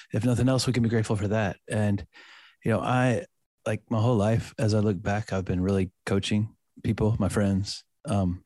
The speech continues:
unwanted coaching in a lot of cases, my friends, relationships, whatever. I just, I'm so fascinated by what the next level of people looks like, and not, like, you know, an incremental next level. Like, hey, like, if you massively leaped towards your version of success, like, what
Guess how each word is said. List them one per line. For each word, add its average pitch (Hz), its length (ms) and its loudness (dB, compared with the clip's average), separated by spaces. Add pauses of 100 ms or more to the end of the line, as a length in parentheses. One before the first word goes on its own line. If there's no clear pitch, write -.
unwanted 113 360 2
coaching 117 360 0
in 123 100 0
a 117 40 2
lot 113 120 2
of 110 60 0
cases, 123 420 -2
my 110 80 -2
friends, 107 500 -2
relationships, 104 520 -2
whatever. 107 360 2
I 107 80 -4
just, 107 220 -6 (460)
I'm 123 100 -2
so 180 160 0
fascinated 117 640 2
by 104 140 0
what 107 200 2
the 107 100 0
next 107 260 0
level 98 280 0
of 92 100 -4
people 92 280 -2
looks 95 240 -2
like, 78 240 -4
and 110 140 0
not, 220 240 0
like, 110 200 0 (380)
you 123 80 2
know, 110 60 4
an 92 80 0
incremental 117 720 2 (100)
next 127 260 0
level. 120 300 2
Like, 117 200 -2
hey, 110 260 -4 (260)
like, 113 160 -2
if 113 120 -2
you 262 240 4
massively 131 840 2
leaped 127 400 2 (160)
towards 123 340 2
your 117 200 2
version 113 280 0
of 101 80 0
success, - 560 -4
like, 95 160 -2
what 147 200 -2